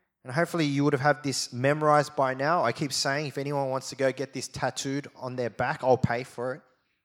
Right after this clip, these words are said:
And it says this, "To belong to Jesus, to become like Jesus, and to be a blessing in Jesus' name." And this is based in Matthew fourteen, ni-, four nineteen. It says, "Come follow me," Jesus said,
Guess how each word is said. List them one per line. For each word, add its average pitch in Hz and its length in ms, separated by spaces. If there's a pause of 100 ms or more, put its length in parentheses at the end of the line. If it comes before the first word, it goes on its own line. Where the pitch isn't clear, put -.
(960)
And 139 100
it 139 60
says 180 260
this, 180 200
"To 180 120
belong 175 420
to 196 100
Jesus, 156 720 (280)
to - 80
become 175 460
like 160 260
Jesus, 139 600 (320)
and 131 120
to 143 80
be 139 160
a 127 40
blessing 160 760 (240)
in 120 160
Jesus' 143 640
name." 127 280
And 135 140
this 156 120
is 151 100
based 143 400
in 127 120
Matthew 131 360
fourteen, 131 640
ni-, 123 260
four 151 300
nineteen. 139 560
It 120 100
says, - 200
"Come 170 280
follow 151 300
me," 131 220
Jesus 117 340
said, 131 260